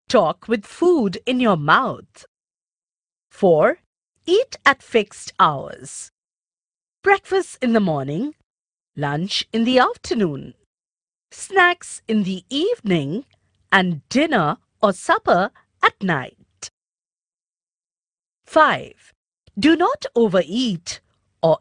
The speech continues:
else you will get a stomach ache. Six, do not waste food. Seven,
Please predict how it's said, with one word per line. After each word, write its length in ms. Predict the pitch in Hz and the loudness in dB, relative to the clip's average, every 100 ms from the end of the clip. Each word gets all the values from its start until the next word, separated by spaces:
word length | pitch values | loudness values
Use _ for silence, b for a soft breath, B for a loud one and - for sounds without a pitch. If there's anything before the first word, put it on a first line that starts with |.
| - | 2
else 460 | 277 247 294 - b b | 4 4 0 -6 b b
you 140 | - 392 | 0 2
will 120 | 359 | 2
get 240 | 220 180 | 2 0
a 80 | 156 | -2
stomach 540 | - - 160 180 - - | -6 -2 0 -2 -6 -2
ache. 600 | 202 143 - _ - - _ _ _ _ _ _ _ _ _ _ _ _ _ _ _ | -2 -2 -10 _ -20 -20 _ _ _ _ _ _ _ _ _ _ _ _ _ _ _
Six, 720 | - - 208 - - - - - _ _ _ _ 208 | -16 -2 -2 -2 -12 -18 -18 -20 _ _ _ _ -2
do 180 | 208 320 | 0 2
not 440 | 330 440 - - | 2 0 -4 -8
waste 440 | 185 233 247 - - | 0 0 -2 -8 -14
food. 640 | - 226 151 69 - - _ _ _ _ _ _ _ _ _ _ _ _ _ _ | -4 -2 -2 -8 -16 -20 _ _ _ _ _ _ _ _ _ _ _ _ _ _
Seven, 760 | - - 359 440 180 120 - | -8 0 0 0 -6 -6 -14